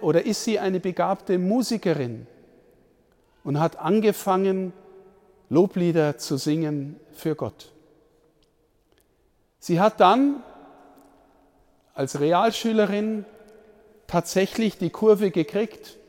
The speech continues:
und den besten Abschluss gemacht in ihrer Schule und einen Sonderpreis für Musik gewonnen.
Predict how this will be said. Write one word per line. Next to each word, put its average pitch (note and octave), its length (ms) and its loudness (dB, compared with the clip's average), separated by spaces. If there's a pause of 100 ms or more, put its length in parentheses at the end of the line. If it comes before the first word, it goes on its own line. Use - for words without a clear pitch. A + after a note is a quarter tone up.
(460)
und D#3+ 180 -4
den E3 140 0
besten F3 340 -4
Abschluss F#3 480 -6
gemacht E3 380 -4
in E3+ 120 -2
ihrer E3+ 220 0
Schule G#3 460 0
und E3+ 180 -4
einen D3 140 -4
Sonderpreis E3+ 880 -2 (560)
für - 240 -2
Musik E3+ 560 -2 (480)
gewonnen. G#2+ 520 -8